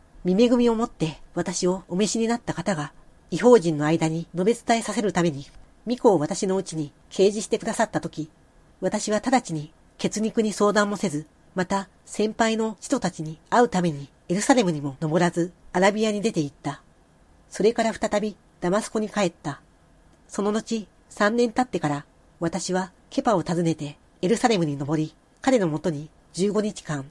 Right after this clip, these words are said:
滞在した。しかし、主の兄弟、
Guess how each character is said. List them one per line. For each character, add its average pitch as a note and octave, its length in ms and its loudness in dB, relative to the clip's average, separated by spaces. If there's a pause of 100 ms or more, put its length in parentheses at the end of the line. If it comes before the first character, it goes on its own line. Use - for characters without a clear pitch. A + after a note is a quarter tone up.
滞 D#3+ 180 2
在 E3 180 2
し - 100 -8
た。 D#3+ 220 -6 (720)
し - 120 -12
か C4 120 0
し、 E3+ 240 -4 (180)
主 - 160 0
の B3 100 2
兄 - 140 -4
弟、 F3 180 2